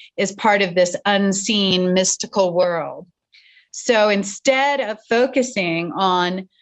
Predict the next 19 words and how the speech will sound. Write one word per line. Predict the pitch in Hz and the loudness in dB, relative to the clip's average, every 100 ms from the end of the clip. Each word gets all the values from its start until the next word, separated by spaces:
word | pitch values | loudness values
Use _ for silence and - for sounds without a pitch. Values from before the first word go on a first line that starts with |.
| _ | _
the | 196 175 190 180 180 170 | -6 0 0 0 -4 -4
aspect | 208 233 - 233 196 196 | -4 -2 -4 -6 -4 -2
of | 175 | -2
ourselves | 175 180 190 170 170 165 175 175 | -2 -2 -2 0 0 0 -2 -4
that | 180 170 | -2 -2
is | 160 185 175 175 170 - - | -2 0 2 0 -6 -12 -6
infinite | 226 240 233 180 147 151 - | -4 -2 -4 -4 -6 -8 -6
and | 180 175 175 | -6 -6 -6
eternal | 196 170 - 240 - 160 135 170 226 - - - | -6 -6 0 2 2 2 0 0 -2 -6 -20 -10
and | - 185 180 - - | -2 0 0 -4 -2
truly | - 285 277 214 196 | 0 2 2 2 0
who | 190 233 226 | 0 0 0
we | 190 175 | 0 -2
are, | 156 202 247 156 143 208 - _ _ - | 0 0 0 -2 -4 -8 -10 _ _ -8
according | 190 196 180 165 170 170 | -4 0 0 0 -6 -6
to | 196 | -6
the | 185 | -2
mystery | 180 170 160 | -2 -2 -6
schools. | 156 - 147 139 165 226 | -6 -4 -2 2 2 0